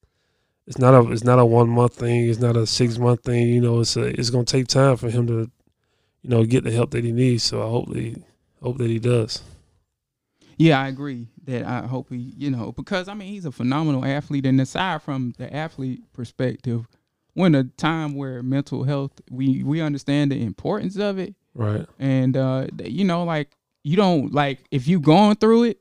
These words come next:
Speaker 2: which me and you have, you don't wish that on nobody,
Speaker 1: Right.
Speaker 2: right? And you, you hope that they get the help that they need. And, and yeah, as you said, a lot of football, people forget this part.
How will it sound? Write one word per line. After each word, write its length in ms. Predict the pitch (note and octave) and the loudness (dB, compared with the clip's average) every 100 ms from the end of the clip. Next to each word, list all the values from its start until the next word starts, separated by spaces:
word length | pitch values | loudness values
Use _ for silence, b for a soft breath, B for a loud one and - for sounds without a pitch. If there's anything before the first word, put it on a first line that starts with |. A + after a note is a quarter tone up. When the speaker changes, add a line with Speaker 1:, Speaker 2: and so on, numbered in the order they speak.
| _ | _
Speaker 2:
which 240 | C3+ C3+ B2+ | -4 0 2
me 160 | C#3+ | 4
and 80 | D3+ | 2
you 120 | D3+ | 0
have, 400 | D#3 D#3+ D#3 C#3+ | -2 -2 -2 -4
you 160 | C#3+ D3+ | -2 0
don't 180 | D3+ C#3+ | 2 2
wish 200 | C#3+ - | 0 0
that 120 | C#3 | 0
on 200 | C3+ B2+ | 2 2
nobody, 500 | D3+ C3+ - - - _ | 2 0 -6 -12 -14 _
Speaker 1:
Right. 220 | - C#3 | -10 -8
Speaker 2:
right? 120 | C#3 - _ _ | -8 -14 _ _
And 120 | C#3 C#3+ | 0 2
you, 120 | D3+ | 2
you 280 | C#3 C#3+ C#3+ | 0 -2 -2
hope 280 | D#3+ F3+ | -2 -4
that 140 | C#3+ C#3 | -12 -10
they 120 | C3+ | -10
get 300 | B2+ E3 - | -8 -10 -10
the 100 | B2 | -12
help 360 | A#2 A#2+ - _ | -10 -10 -12 _
that 160 | B2+ C3 | -16 -14
they 100 | B2 | -14
need. 320 | B2 C3 A#2+ | -8 -6 -4
And, 160 | B2+ C3+ | -2 -2
and 220 | D3+ D#3 | -2 -2
yeah, 160 | D#3 G3+ | -2 -4
as 260 | F3+ E3+ | -4 -8
you 60 | D3+ | -10
said, 300 | - F3+ D3 _ _ _ | -12 -12 -14 _ _ _
a 60 | C#3+ | -6
lot 240 | D#3 F#3+ | -4 -4
of 60 | F3 | -8
football, 320 | E3+ D#3+ B2+ | -10 -10 -10
people 320 | - D4 A3 | -4 -4 -4
forget 500 | F#3+ C3 C3+ C4 - | -6 -6 0 0 0
this 160 | E3+ D3+ | -6 -8
part. 420 | - A#2+ G2+ - | -10 -10 -10 -12